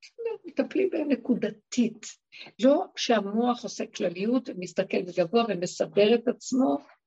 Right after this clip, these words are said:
ואז יש לו תפקיד, ואז הוא מצדיק את מציאותו, ואז הוא כועס על עצמו, למה לא השיג את הרף שהוא היה צריך בכל התהליך הזה. וגם לעבוד על עצמו ולהגיד שהוא לא, והוא לא, והוא לא, גם זה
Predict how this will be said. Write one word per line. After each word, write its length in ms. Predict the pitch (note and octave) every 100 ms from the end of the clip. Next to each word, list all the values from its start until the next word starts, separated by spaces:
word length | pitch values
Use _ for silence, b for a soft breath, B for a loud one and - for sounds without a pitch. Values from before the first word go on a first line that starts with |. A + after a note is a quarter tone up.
| _ -
ואז 160 | F3+
יש 160 | F3+ A3
לו 80 | -
תפקיד, 560 | F#3 - - B3 G3+ E3
ואז 340 | E3+ F3+ F3
הוא 100 | F3
מצדיק 840 | - - - - E3+ D#3+ A#3 A#3+
את 160 | C#4+ -
מציאותו, 440 | A3 - - -
ואז 120 | - -
הוא 80 | -
כועס 340 | - A#2+ C3 -
על 120 | E2
עצמו, 260 | D2+ A#2
למה 340 | F2+ F2 - -
לא 60 | - B B
השיג 340 | A#3+ - C4 A#3
את 140 | A3+
הרף 280 | G#3 A3+ A#3
שהוא 180 | - C#3
היה 100 | -
צריך 300 | - A#3+ -
בכל 240 | - - C5+ -
התהליך 420 | - F4+ F#4+ -
הזה. 200 | C#4 B3+ D#3+ - _ _ _ _ _ _ _ -
וגם 260 | G3 A#3 A3
לעבוד 340 | A3 A#3+ C#4+
על 120 | F4
עצמו 300 | F#4+ - - B3
ולהגיד 320 | B3 A3+ B3
שהוא 260 | - B3 A3+
לא, 140 | A#3 A#3 G3+
והוא 220 | G#3+ A3+
לא, 280 | A3+ A3+ A3+
והוא 180 | G#3 A3
לא, 200 | A3+ A#3
גם 180 | G3 A#3
זה 160 | A3+